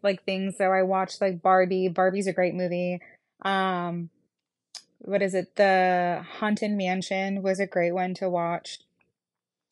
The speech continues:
I definitely suggest that one for kids. I didn't know what to expect with that one, but it's, it's very comedic in my opinion. So I liked it. And then I watched, um,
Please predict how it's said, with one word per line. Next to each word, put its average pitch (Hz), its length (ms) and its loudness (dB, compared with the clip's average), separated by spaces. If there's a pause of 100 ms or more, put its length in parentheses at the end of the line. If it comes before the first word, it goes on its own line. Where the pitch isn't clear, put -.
(100)
I 196 160 4
definitely 196 280 0
suggest 175 280 -2
that 165 100 -2
one 185 120 -4
for 180 80 -2
kids. 185 260 0
I 202 80 2
didn't 202 160 -2
know 196 120 0
what 180 120 0
to 202 100 -2
expect 175 360 -2
with 185 80 -2
that 196 160 0
one, 208 220 0
but 185 120 0
it's, 180 220 -4 (480)
it's 240 200 2
very 277 400 6
comedic 196 540 2
in 214 160 0
my 208 160 0
opinion. 220 720 0
So 190 240 0
I 190 200 6
liked 185 320 4
it. 196 280 4
And 190 200 0
then 185 260 2
I 190 160 6
watched, 185 720 0 (580)
um, 170 720 -2